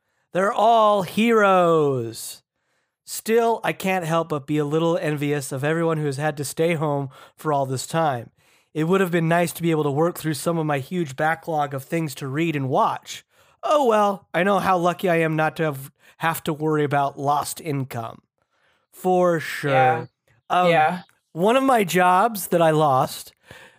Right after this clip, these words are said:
Speaker 1: was captioning videos for N F L, something that's very simple. But one of the things as a person who, like,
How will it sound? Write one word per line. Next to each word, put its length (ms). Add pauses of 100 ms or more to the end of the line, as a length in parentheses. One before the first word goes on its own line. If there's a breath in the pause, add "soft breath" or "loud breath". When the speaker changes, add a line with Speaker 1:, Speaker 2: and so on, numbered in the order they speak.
(120 loud breath)
Speaker 1:
was 200
captioning 540
videos 760
for 160
N 180
F 220
L, 480
something 320
that's 280
very 200
simple. 520 (240 loud breath)
But 100
one 220
of 60
the 100
things 320 (100)
as 260
a 60
person 420
who, 200
like, 360